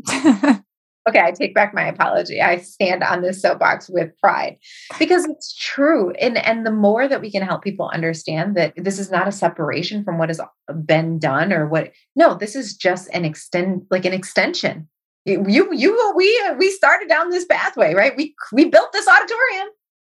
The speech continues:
Speaker 2: <laughs> We built the auditorium. I didn't ask you to build the auditorium. You built the auditorium. Now I'm just asking you to think about the auditorium being a place for everybody, not just a small, like, this other segment of group that you have already normalized as part of your thinking process.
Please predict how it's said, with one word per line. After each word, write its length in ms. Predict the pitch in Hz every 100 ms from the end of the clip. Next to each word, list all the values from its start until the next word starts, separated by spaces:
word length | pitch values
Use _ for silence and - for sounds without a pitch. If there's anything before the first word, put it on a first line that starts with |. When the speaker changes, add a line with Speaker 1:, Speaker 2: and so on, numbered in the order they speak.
| _
Speaker 2:
<laughs> 140 | 277 277
We 140 | 294
built 220 | 302 403
the 100 | 381
auditorium. 540 | 320 359 403 403 403 320 294 - -
I 60 | 262
didn't 160 | 370
ask 180 | 370 415
you 100 | 381
to 60 | 302
build 200 | 403 339
the 60 |
auditorium. 400 | 349 381 415 427
You 100 | 233
built 200 | 208 302
the 120 | - -
auditorium. 540 | 311 320 339 311 214 - -
Now 260 | 185 220 285
I'm 100 | 285
just 180 | 233 -
asking 380 | 196 202 196 175
you 340 | 165 170 165 _
to 100 | -
think 240 | 208 220 214
about 480 | 180 160 160 - -
the 120 | 175
auditorium 440 | 175 170 165 156
being 160 | 147 147
a 40 | 147
place 200 | 170 -
for 120 | 160
everybody, 560 | 156 - - - 165 - _ _ -
not 300 | 190 208 214
just 200 | 214 208
a 40 |
small, 380 | 202 185 147 -
like, 240 | - 180 175
this 240 | 180 175 -
other 240 | 185 185 175
segment 380 | 175 165 165 156
of 80 | 156
group 200 | 156 156
that 100 | -
you 120 | 165
have 120 | 147
already 440 | - 156 143 156 147 _ -
normalized 540 | 202 208 180 143 143
as 100 | 151
part 180 | - 151
of 100 | 139
your 140 | 151
thinking 340 | - 156 - -
process. 320 | - -